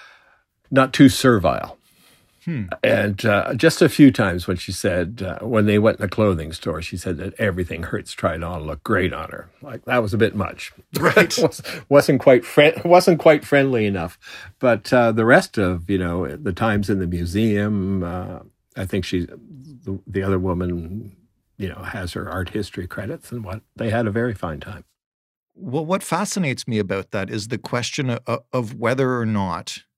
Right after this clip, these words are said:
Speaker 2: um, it actually soothes loneliness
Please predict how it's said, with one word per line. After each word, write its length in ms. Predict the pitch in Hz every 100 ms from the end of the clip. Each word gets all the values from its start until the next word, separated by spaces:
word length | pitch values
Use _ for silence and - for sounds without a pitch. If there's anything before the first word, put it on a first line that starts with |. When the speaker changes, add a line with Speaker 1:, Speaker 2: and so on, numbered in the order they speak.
| _ -
Speaker 2:
um, 320 | 98 98 101
it 160 | - 120 -
actually 540 | 113 113 - 135 117
soothes 920 | 107 - - 123 107 98 98 110 - -
loneliness 920 | 107 110 110 92 82 85 107 -